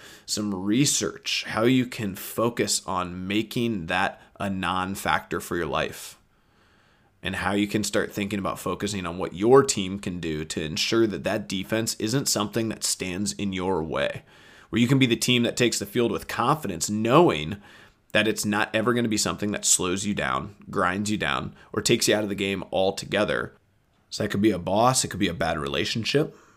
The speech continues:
could be a job you hate, could be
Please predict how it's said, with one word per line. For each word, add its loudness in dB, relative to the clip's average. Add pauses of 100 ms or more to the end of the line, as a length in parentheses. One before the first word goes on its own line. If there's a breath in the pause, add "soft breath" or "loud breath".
(200 loud breath)
could -4
be 0
a -4
job -2
you -6
hate, 0 (880 soft breath)
could -2
be 0